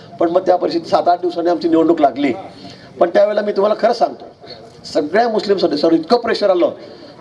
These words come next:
जळगावहून लोक आले, मालेगावहून आले, नशिराबादहून आले, तिकडून आले, तिकडून आले, सगळे दूरून आले, "हटा दो इसको, ये बिलकुल कौम के खिलाफ है, मत करो इसको, ये मस्जिद पे था, ये गिरा के आया." पण इथल्या सगळ्या लोकांनी सांगितलं आपल्या मेंबरने, "ये हमारा गाव का मसला है,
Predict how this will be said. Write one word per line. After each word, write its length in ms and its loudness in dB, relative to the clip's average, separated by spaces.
जळगावहून 340 4
लोक 220 0
आले, 240 2
मालेगावहून 520 0
आले, 220 2
नशिराबादहून 520 0
आले, 200 2
तिकडून 320 2
आले, 220 2
तिकडून 300 2
आले, 260 2
सगळे 180 2
दूरून 200 0
आले, 180 0
"हटा 160 2
दो 80 2
इसको, 240 0
ये 300 -8
बिलकुल 280 2
कौम 180 2
के 140 -4
खिलाफ 380 0
है, 60 -12
मत 180 0
करो 140 0
इसको, 300 0
ये 120 -2
मस्जिद 380 0
पे 80 2
था, 220 -2
ये 60 0
गिरा 260 4
के 140 -6
आया." 220 2
पण 140 2
इथल्या 320 0
सगळ्या 380 -2
लोकांनी 320 2
सांगितलं 320 -2
आपल्या 160 0
मेंबरने, 480 0
"ये 60 4
हमारा 280 2
गाव 180 4
का 120 -2
मसला 320 -4
है, 80 -4